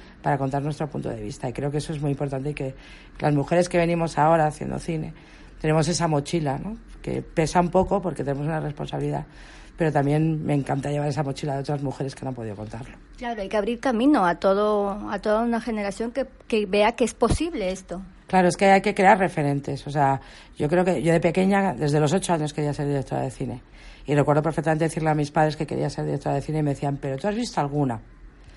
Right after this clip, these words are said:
Speaker 1: Y claro, estaba Pilar Miró, Josefina Molina, pero eran excepciones, ¿no? Y además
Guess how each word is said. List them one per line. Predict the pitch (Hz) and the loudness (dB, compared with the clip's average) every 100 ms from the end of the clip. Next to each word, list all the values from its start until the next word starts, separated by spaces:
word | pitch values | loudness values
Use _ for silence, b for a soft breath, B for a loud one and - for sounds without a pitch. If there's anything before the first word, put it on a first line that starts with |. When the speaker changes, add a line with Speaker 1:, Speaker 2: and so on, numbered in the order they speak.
| b b b b | b b b b
Speaker 1:
Y | - | -4
claro, | 156 170 143 135 127 131 139 - 120 101 117 | 4 4 6 0 -2 -4 -8 -10 -14 -10 -8
estaba | 123 - 143 | -6 2 2
Pilar | 151 147 143 | 2 0 0
Miró, | 143 196 233 214 202 175 | 2 4 4 4 0 -4
Josefina | 147 139 160 156 | -8 -6 -2 -2
Molina, | 147 170 208 | 0 0 0
pero | 151 143 | -2 -2
eran | 143 170 165 - b b b | 0 0 -4 -12 b b b
excepciones, | 143 - 139 - 180 165 139 | -8 -8 -8 0 0 0 -4
¿no? | 151 | -6
Y | - - | -6 -4
además | 127 135 147 | -2 -2 -4